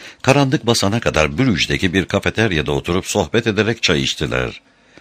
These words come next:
Bruges'ü Gent'e bağlayan kırk dört kilometre uzunluğunda ıssız bir yol vardır. Bu yol çok dönemeçli ve tozlu olduğundan sürücüler genellikle bu iki kenti birbirine bağlayan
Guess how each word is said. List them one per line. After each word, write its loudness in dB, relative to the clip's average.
Bruges'ü 4
Gent'e 2
bağlayan 2
kırk -4
dört 4
kilometre 0
uzunluğunda -2
ıssız 0
bir 2
yol 2
vardır. -2
Bu 4
yol 4
çok 0
dönemeçli 2
ve 0
tozlu -2
olduğundan 0
sürücüler 0
genellikle 0
bu -2
iki -4
kenti 0
birbirine 0
bağlayan 2